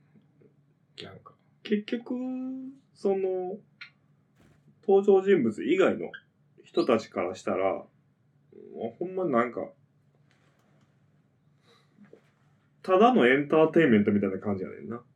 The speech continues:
Speaker 1: うん。
Speaker 2: で、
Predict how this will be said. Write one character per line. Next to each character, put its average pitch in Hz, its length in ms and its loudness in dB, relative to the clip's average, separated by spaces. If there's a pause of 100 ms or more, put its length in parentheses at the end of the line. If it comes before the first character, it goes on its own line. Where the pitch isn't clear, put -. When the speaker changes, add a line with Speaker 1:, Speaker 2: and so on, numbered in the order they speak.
(120)
Speaker 1:
う 107 80 -8
ん。 98 440 -8 (1160)
Speaker 2:
で、 175 600 -2